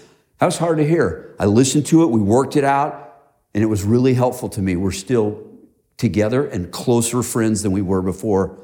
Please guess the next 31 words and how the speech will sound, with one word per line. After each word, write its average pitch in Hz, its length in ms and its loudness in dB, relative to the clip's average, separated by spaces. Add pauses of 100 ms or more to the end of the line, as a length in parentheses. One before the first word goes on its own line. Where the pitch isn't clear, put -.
(220)
and 98 200 0
that's 127 260 -4
what 123 160 -4
friendship 98 520 -6
looks 92 260 -8
like, 80 240 -6
you 87 80 -8
guys. 85 500 -6 (1000)
Paul 123 200 2
said 123 240 0
in 113 140 0
Ephesians 113 420 -2
four 110 240 -6
twenty-six, 101 640 -12 (580)
"Don't 135 380 2
let 135 220 0
the 143 100 0
sun 98 720 0
set - 560 -2
while 101 100 0
you're 101 160 -2
still 107 340 -2
angry, 95 520 -4 (840)
and 80 200 -10
don't 123 320 2
give 104 180 -2
the 90 100 -4
devil 95 440 -4
a 76 40 -10
foothold." 80 640 -6 (1000)
Anger, 156 680 2